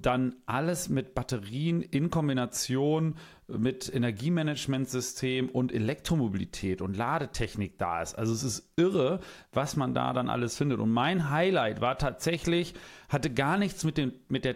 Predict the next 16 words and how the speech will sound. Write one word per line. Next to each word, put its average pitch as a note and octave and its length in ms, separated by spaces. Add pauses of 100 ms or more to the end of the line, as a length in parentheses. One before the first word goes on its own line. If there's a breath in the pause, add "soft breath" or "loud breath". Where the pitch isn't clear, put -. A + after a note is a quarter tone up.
(120)
mit B2+ 180
einem A#2+ 260
technischen F3 540
Produkt C3+ 480
zu F#3 100
tun. F#3 220
Es - 100
gab F3+ 160
so G#3 120
ein F#3 60
paar F3 140
Highlights, F3 380
wie B2 40
das G2+ 180
Weltrekord-Solarmodul C#3 1300
oder G#2+ 400